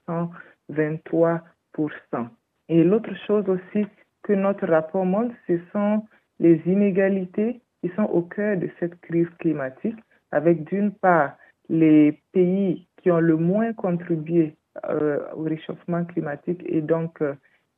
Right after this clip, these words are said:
qui ont des émissions de l'ordre de zéro virgule treize pour cent, euh, et qui se retrouvent aujourd'hui en train de payer le prix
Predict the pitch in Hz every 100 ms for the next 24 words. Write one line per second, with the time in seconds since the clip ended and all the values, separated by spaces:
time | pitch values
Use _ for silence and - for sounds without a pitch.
0 | - 165 165 156 151 175 170 170 - 196
1 | 185 160 160 170 165 151 147 _ _ -
2 | 160 151 143 151 170 180 185 175 165 185
3 | 180 - 190 196 - 170 165 - 190 233
4 | - _ _ _ _ - 170 165 160 151
5 | 143 101 104 - - 180 185 - 247 254
6 | 208 170 170 196 220 202 165 170 170 170
7 | 160 202 240 - _ _ _ - 170 202
8 | 208 180 180 185 196 202 175 156 - 226
9 | 262